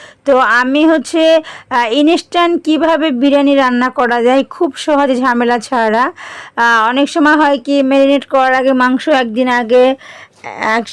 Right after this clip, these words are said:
এক কত, এক ঘন্টা আগে, আধা ঘন্টা আগে, অনেকে অনেকভাবে দেখায়। আমি হচ্ছে একদম ইনস্ট্যান্ট রান্না করে দেখাবো, স্বাদে কোনো ত্রুটি হবে না। তো আমি তৈলের ভিতর মাংসগুলা ভাজার কারণ হচ্ছে পেঁয়াজের যে, আম, স্মাইলটা, পেঁয়াজের যে ঘ্রাণটা, সবগুলো মাংসে চলে গেছে।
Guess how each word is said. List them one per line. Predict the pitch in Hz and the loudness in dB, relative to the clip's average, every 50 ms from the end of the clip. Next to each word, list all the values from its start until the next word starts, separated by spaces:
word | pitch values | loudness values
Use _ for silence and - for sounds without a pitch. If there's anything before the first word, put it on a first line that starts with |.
| - - | -14 -8
এক | - - 220 240 233 _ _ | -4 -2 -2 -2 -4 _ _
কত, | - 302 254 247 | -4 -2 0 2
এক | 247 220 214 233 233 220 | 0 2 0 0 -2 -2
ঘন্টা | 202 262 285 277 262 240 269 247 | -2 0 0 0 0 0 0 0
আগে, | 247 233 214 254 254 | 0 0 0 0 0
আধা | 233 233 214 254 | 0 2 2 0
ঘন্টা | 240 247 254 247 226 226 254 | 2 0 0 0 0 0 -2
আগে, | 254 214 233 | 0 -2 -2
অনেকে | - 269 294 302 311 311 - 320 | 0 0 0 0 0 -2 0 0
অনেকভাবে | 294 262 262 262 277 247 226 240 254 247 226 226 | 0 0 0 0 -2 -4 -2 -2 -2 0 0 0
দেখায়। | 190 208 208 220 214 - 311 294 330 415 - - - - - - | 0 0 -2 -2 -2 -4 -4 -2 -2 -4 -6 -12 -18 -20 -16 -8
আমি | - 233 262 269 294 | -4 -2 0 2 2
হচ্ছে | 311 277 330 | 2 2 0
একদম | 320 247 262 311 294 | -2 -2 -4 -4 -2
ইনস্ট্যান্ট | 294 302 311 320 339 330 - - 339 339 330 311 | 0 0 2 2 0 -2 -2 -2 0 0 2 2
রান্না | 285 277 277 294 302 | 0 0 0 -2 0
করে | - 302 269 269 | 0 0 0 0
দেখাবো, | 233 247 247 240 - 277 254 226 262 311 311 | 2 0 0 0 -2 -2 -2 0 0 -2 -2
স্বাদে | - - 320 285 277 254 311 | -2 -2 -2 -2 0 0 -2
কোনো | 302 - 311 311 311 302 | 0 2 2 2 2 0
ত্রুটি | 226 277 254 208 220 262 | 0 -4 -4 -2 -2 -2
হবে | 254 262 240 208 202 208 | 0 0 0 0 -2 -2
না। | 196 185 175 165 - - - - - - _ _ _ - | -2 -2 -4 -6 -8 -14 -20 -20 -20 -20 _ _ _ -2
তো | 285 277 | 0 2
আমি | 247 247 262 269 277 294 311 | 2 2 2 2 0 -2 -2
তৈলের | 254 - 311 302 302 294 302 311 277 | 0 0 0 0 2 0 -2 -2 -4
ভিতর | 294 311 247 311 302 | -4 -2 0 0 0
মাংসগুলা | 277 262 262 269 277 - 302 294 254 269 294 285 285 285 | 0 0 0 0 -2 -4 -4 -6 -4 -4 -2 -2 -2 -2
ভাজার | 254 240 233 233 254 247 226 269 269 262 | -2 -4 -4 -2 -2 -2 0 0 -2 0
কারণ | - 254 254 262 277 294 277 | 0 -2 0 0 0 0 -2
হচ্ছে | 240 208 294 233 | -2 -4 -6 -6
পেঁয়াজের | - - 277 262 262 247 220 262 254 254 233 | -2 -2 0 0 0 2 2 2 2 0 0
যে, | 208 262 262 262 254 - - - - - - - | 0 0 0 0 -2 -4 -12 -20 -20 -16 -8 -4
আম, | 220 220 220 220 208 202 - - - 254 | -2 0 0 0 -2 -4 -8 -8 -8 -8
স্মাইলটা, | - - 285 262 262 262 269 269 269 220 277 254 233 | -6 -6 -4 -2 -2 0 0 -2 -2 -2 -2 -2 0
পেঁয়াজের | - 247 247 247 247 | 0 0 0 2 0
যে | 240 254 | 0 -2
ঘ্রাণটা, | 214 208 269 247 247 247 220 240 254 | -2 -2 -2 -2 -2 0 -2 -2 -2
সবগুলো | - 302 269 226 220 220 262 262 | -2 -2 -4 -4 -4 -4 -4 -2
মাংসে | 247 240 240 254 220 277 | -2 0 -2 -2 -4 -6
চলে | 208 - 262 247 240 233 | -4 -2 0 0 2 2
গেছে। | 226 226 226 220 - 330 392 | 2 0 0 -2 -6 -8 -8